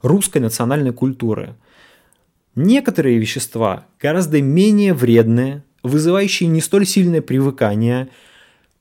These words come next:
практически не имеющие вреда для здоровья и вызывающие не столь сильные негативные социальные эффекты, внесены государством в список запрещенных.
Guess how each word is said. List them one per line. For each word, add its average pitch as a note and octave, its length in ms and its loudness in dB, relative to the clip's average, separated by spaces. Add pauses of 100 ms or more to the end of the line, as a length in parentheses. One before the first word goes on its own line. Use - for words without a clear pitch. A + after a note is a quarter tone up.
(120)
практически F#3+ 580 -2
не F3 240 4
имеющие F#3+ 460 2
вреда C#3+ 300 0
для C3+ 140 0
здоровья C3 760 2
и C#3+ 100 -2
вызывающие D3 920 -2 (160)
не D3+ 120 -2
столь F3 240 0
сильные D3 540 0
негативные B2+ 540 0
социальные A#2+ 520 -2
эффекты, E3 500 -4 (240)
внесены D#3+ 580 0
государством C3 640 -4
в A#2 60 -10
список C#3+ 360 -8
запрещенных. C3 920 -4